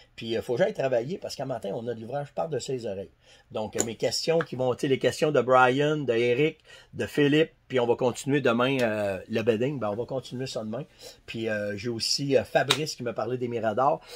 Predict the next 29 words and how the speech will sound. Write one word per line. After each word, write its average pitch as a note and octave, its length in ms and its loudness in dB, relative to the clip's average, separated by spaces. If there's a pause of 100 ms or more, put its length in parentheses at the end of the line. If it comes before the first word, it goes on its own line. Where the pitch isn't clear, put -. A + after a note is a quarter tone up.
(220)
Ben, C3+ 180 4 (100)
la G3 160 8
question G3 440 4
du C3 120 -8
jour. C#3 260 0 (580)
La C#3+ 140 0
question A#3 340 4
du G3 80 2
jour, G#3+ 280 6
c'est - 160 -2
que D3 100 4
là, A3 360 8 (420)
on, A2 300 -2
le A#2+ 100 4
plan, E3 300 4
le, C3 160 2
le, B2 120 0
les C3 160 4
nouveaux C#3+ 220 4
plans F3+ 160 4
de E3+ 60 0
gestion, D#3+ 640 6
les, B2 200 2
la A2 140 -4
F - 100 -2
D C#3 140 2
C C3+ 180 2
P, D#3 440 2
euh, A2+ 40 -2